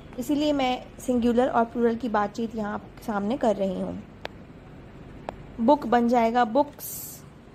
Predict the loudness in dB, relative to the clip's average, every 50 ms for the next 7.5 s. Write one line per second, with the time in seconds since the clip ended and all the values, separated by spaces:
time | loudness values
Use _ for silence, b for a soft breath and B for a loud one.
0 | -20 -20 -20 -20 -20 B B B B B B B B B -2 0 2 4 4 4
1 | 4 4 2 2 2 0 0 0 0 -2 0 2 2 0 0 -4 -6 -16 -6 -2
2 | 2 4 6 6 6 4 2 -2 -6 -14 -18 -20 -20 -20 -20 -20 -20 -18 -18 -14
3 | -6 -6 -6 -6 -6 -6 -6 -2 4 4 6 6 6 4 4 2 2 2 2 2
4 | 0 0 0 0 0 2 4 2 2 2 0 -2 -2 -4 -8 -12 -14 -18 -20 -20
5 | -20 -20 -20 -20 -14 -6 -4 -2 -2 0 0 0 0 0 0 0 0 0 0 2
6 | 2 0 0 0 -4 2 2 4 4 4 2 2 0 0 0 -2 -2 -4 -4 -4
7 | -4 -2 0 0 2 4 4 2 2 0